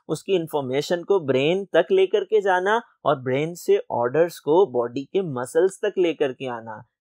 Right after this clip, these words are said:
ताकि उस तब्दीली का जवाब दिया जा सके। ये बुनियादी काम है जो नर्व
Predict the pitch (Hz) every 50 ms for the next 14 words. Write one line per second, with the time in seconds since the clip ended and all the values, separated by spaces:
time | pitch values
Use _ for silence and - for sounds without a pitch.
0 | _ _ - 131 123 123 117 - 127 127 156 202 220 - _ _ - - 151 -
1 | - - 131 113 110 123 139 127 127 143 147 - 190 196 190 147 - 139 120 107
2 | 113 123 151 175 170 147 151 143 139 127 120 123 117 113 110 - 127 110 - 151
3 | 170 202 208 _ _ _ - 151 147 165 160 123 135 127 120 120 120 123 131 156
4 | 175 220 220 - 175 156 147 143 147 147 147 147 160 190 202 - _ _ - 131
5 | 160 165 151 123 117 123 139 165 185